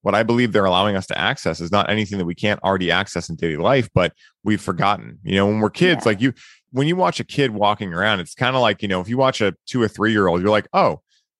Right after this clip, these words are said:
Speaker 1: from the moment they're born to around, like, five or six,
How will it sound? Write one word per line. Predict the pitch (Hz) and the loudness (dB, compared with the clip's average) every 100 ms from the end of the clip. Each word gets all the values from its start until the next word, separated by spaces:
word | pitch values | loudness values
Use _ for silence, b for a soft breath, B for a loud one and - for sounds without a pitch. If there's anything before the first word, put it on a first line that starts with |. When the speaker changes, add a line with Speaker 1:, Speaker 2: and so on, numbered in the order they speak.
| _ _ | _ _
Speaker 1:
from | - 127 | -6 -2
the | 117 | 0
moment | 131 190 233 | 2 0 -2
they're | 165 | -2
born | 117 123 120 | -2 0 0
to | 101 | -2
around, | 107 98 123 160 165 165 160 139 | -4 -2 -2 -2 0 -2 -4 -2
like, | 107 | -4
five | - 113 117 | -2 0 2
or | 107 | 0
six, | 98 107 139 - | -2 -2 -2 -4